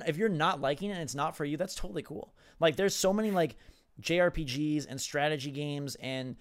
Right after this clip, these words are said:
handheld games that I hear about on podcasts. I'm like, "That sounds so rewarding. It sounds so cool. They're talking about fun." It's, Monster Hunter is a great example. I hate Monster Hunter and I will never play it again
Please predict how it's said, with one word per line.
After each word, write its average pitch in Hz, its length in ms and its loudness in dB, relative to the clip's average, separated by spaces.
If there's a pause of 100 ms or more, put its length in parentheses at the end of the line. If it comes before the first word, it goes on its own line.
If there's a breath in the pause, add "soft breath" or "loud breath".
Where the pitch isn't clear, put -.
(440)
handheld 147 400 0
games 143 280 -2
that 131 40 2
I 127 60 0
hear 139 160 0
about 143 120 4
on 135 100 -2
podcasts. 143 360 2
I'm 147 60 -6
like, 139 140 -8
"That 165 160 0
sounds 135 280 -6
so 123 80 -6
rewarding. 165 580 -2
It 151 100 -10
sounds 120 260 -8
so 123 120 -6
cool. 170 280 0
They're 156 80 2
talking 135 160 -2
about 127 140 -6
fun." 165 180 0
It's, 135 100 -4
Monster 175 340 0
Hunter 156 120 -2
is 131 60 -6
a 120 40 -6
great 139 160 0
example. 127 420 -4 (180)
I 180 200 4
hate 151 320 0
Monster 127 360 -6
Hunter 127 200 -4
and 131 140 -4
I 139 60 0
will 135 100 0
never 139 220 0
play 147 160 0
it 151 60 -2
again 165 300 -4